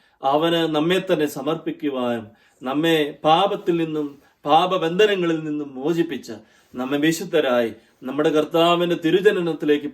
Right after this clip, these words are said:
പോകുവാൻ സഭ ക്രമീകരിച്ചിരിക്കുന്ന ഈ ശുദ്ധീകരണ പെരുന്നാളിൽ നമുക്ക് നമ്മെ തന്നെ സമർപ്പിച്ച് പ്രാർത്ഥിക്കാം. നമ്മെ ദൈവം ശുദ്ധീകരിക്കുവാനായിട്ട് ദൈവസന്നിധിയിൽ കണ്ണുനീരോടെ പ്രാർത്ഥിക്കാം. ദൈവം നമ്മെ വിശുദ്ധീകരിക്കുന്നതിലൂടെ നമുക്ക്,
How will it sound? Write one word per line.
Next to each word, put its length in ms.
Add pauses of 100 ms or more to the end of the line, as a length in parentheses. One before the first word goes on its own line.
പോകുവാൻ 600 (260)
സഭ 260
ക്രമീകരിച്ചിരിക്കുന്ന 840
ഈ 160
ശുദ്ധീകരണ 600
പെരുന്നാളിൽ 640 (360)
നമുക്ക് 720
നമ്മെ 240 (100)
തന്നെ 140
സമർപ്പിച്ച് 640 (680)
പ്രാർത്ഥിക്കാം. 720 (300)
നമ്മെ 560
ദൈവം 280
ശുദ്ധീകരിക്കുവാനായിട്ട് 1200
ദൈവസന്നിധിയിൽ 680
കണ്ണുനീരോടെ 540
പ്രാർത്ഥിക്കാം. 640 (400)
ദൈവം 360
നമ്മെ 160
വിശുദ്ധീകരിക്കുന്നതിലൂടെ 1300 (320)
നമുക്ക്, 720